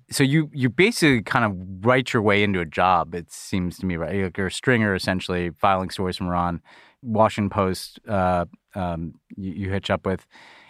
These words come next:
And I remember at the time being struck by, like, how clear it was that you were really trying to show this complex, multidimensional country to an American <laughs> audience, you know?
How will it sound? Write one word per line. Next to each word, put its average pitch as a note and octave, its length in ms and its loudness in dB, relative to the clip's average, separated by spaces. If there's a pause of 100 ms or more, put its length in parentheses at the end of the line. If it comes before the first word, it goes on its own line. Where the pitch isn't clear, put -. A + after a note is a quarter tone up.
(100)
And - 80 2
I F3 100 6
remember C#4+ 260 6
at B2+ 80 0
the A2 60 -8
time F3 420 4
being A#2+ 200 6
struck B2+ 440 0
by, F#2 580 4 (680)
like, G#2 180 2
how A#2+ 400 4
clear F3+ 340 4
it G#2+ 80 2
was F#2+ 300 2
that F#2+ 80 -6
you B2 160 0
were D3 140 6
really D3+ 460 6
trying A#2+ 440 2
to G2+ 80 -2
show G2+ 840 4 (1120)
this A2 380 -2 (680)
complex, B2 640 2
multidimensional A2 960 2
country G2 640 -2
to - 160 -4
an G2+ 80 0
American G2 400 2
<laughs> F#2+ 60 4
audience, - 520 0
you F#3 60 8
know? E3+ 100 8